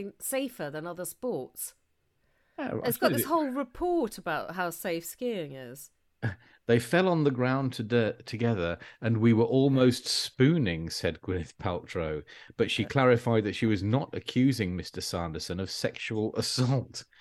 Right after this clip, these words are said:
Speaker 1: It took place on a beginner's scope. <laughs> Ha, ha.
Speaker 2: Does that mean she enjoyed it?
Speaker 1: <laughs>
Speaker 2: She also
Speaker 1: I don't think so. She was, she apologised,
Speaker 2: As we've
Speaker 1: apologised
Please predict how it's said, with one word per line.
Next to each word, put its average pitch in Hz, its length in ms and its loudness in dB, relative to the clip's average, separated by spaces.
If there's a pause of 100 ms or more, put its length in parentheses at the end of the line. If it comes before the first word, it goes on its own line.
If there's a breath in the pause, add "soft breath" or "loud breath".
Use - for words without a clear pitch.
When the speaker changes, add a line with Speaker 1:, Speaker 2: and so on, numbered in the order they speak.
(260 loud breath)
Speaker 1:
It 381 80 -8
took 523 220 2
place 539 320 4
on 392 60 2
a 330 40 2
beginner's 294 560 4
scope. 285 380 2
<laughs> - 20 -6
Ha, 185 40 0
ha. 175 680 8
Speaker 2:
Does 180 80 0
that 196 60 0
mean 196 120 0
she - 160 -2
enjoyed 196 400 -2
it? 73 180 -6 (140)
Speaker 1:
<laughs> - 80 -10 (1000 loud breath)
Speaker 2:
She 135 120 6
also 151 240 6
Speaker 1:
I - 40 2
don't 311 180 2
think 339 180 -4
so. 151 320 -2
She 294 220 -4
was, 277 180 -6
she - 100 -6
apologised, 247 880 -6
Speaker 2:
As 123 220 2
we've 135 80 4
Speaker 1:
apologised 113 160 -4